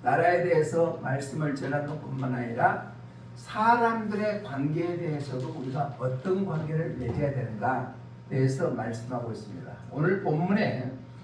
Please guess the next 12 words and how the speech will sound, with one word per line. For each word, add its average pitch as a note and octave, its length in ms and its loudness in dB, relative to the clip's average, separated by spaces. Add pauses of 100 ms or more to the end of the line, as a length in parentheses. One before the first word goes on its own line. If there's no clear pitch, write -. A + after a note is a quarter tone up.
(220)
오 D#3 220 4
장 G3+ 240 4
삼십팔 F#3+ 640 -4
절 F3+ 280 2
이하의 D3+ 360 2
말씀은 B2+ 680 0 (680)
하나님의 G#3 760 4
관계가 F#3 800 2 (240)
올바로 F#3+ 640 4
서 G#3 220 -6
있는 F3+ 280 -2
사람들은 C#3+ 760 0